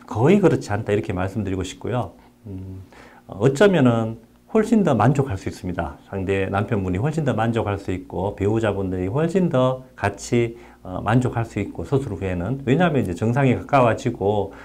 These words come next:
자궁을 적출하더라도 여러 가지 증상이 없어지기 때문에 그렇습니다. 그래서, 어, 여러분에게 말씀드리고 싶은 것은 걱정하지 말고 수술을 받으시라고 제가 꼭 말씀드리고 싶습니다.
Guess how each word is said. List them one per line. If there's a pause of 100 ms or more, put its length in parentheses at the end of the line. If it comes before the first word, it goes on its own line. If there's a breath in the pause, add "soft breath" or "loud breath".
(120 loud breath)
자궁을
적출하더라도 (200 loud breath)
여러
가지
증상이
없어지기
때문에
그렇습니다.
그래서, (420 loud breath)
어,
여러분에게
말씀드리고
싶은
것은
걱정하지
말고
수술을
받으시라고
제가
꼭
말씀드리고
싶습니다.